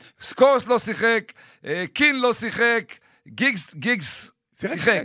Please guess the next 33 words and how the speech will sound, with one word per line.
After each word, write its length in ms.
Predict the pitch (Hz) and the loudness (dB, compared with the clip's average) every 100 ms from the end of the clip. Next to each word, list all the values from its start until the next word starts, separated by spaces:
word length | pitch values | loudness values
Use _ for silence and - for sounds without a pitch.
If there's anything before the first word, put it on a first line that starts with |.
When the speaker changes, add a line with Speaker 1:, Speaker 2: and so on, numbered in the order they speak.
| - | -4
Speaker 2:
שיחק. 60 | |
הנה, 100 | 330 | -4
Speaker 1:
שיחק, 220 | 349 240 240 | 2 2 4
Speaker 2:
בוא, 160 | 311 | 2
בוא 160 | 302 294 | 2 0
Speaker 1:
אבל 220 | 220 240 | 4 4
Speaker 2:
ניתן 140 | 247 269 | 4 2
Speaker 1:
יספר 260 | - 294 240 | 4 -2 2
בלומקוויסט, 640 | 302 285 214 214 - - | 0 0 -2 -4 -4 -10
הוא 80 | 226 | -12
שיחק. 320 | 208 - 240 151 - | -8 0 0 -2 -16
זה 140 | 127 170 | -10 -6
שאלת 280 | 185 208 226 | -2 0 -2
הטריוויה 460 | - 240 220 214 | -4 -6 0 0
הכי 200 | - 226 | 0 -4
נפלאה 500 | 226 147 202 190 190 - - - | -6 -2 2 4 4 0 -12 -16
שאפשר 400 | - 160 - 185 | -6 -4 2 2
לשאול 340 | 185 190 196 190 | 2 -2 2 2
היום. 300 | 175 151 120 - - | 2 0 -2 -14 -10
כן, 180 | 156 175 | -4 -2
מי 160 | 185 214 | -2 -2
שיחק? 380 | 165 131 190 139 - | -4 -4 -4 -4 -10
כן, 220 | 160 170 165 | -4 -4 0
איזה 220 | 208 214 | 0 0
שחקן 340 | 190 151 202 202 | -6 -2 -2 -2
שוודי 480 | 165 214 185 175 - - | -2 0 0 -2 -6 -10
שיחק 360 | - 170 190 175 | -8 -2 -2 -2
בגמר 420 | 165 156 190 190 | -4 -2 0 0
ליגת 300 | 185 185 180 | -2 -4 -2
האלופות 380 | 170 170 180 180 | -2 -2 -6 -6
הגדול 320 | 160 156 180 | -4 -2 -2
ביותר 320 | 165 165 170 | -4 -6 -6
בתבל? 480 | 160 160 143 151 | -6 -8 -4 -2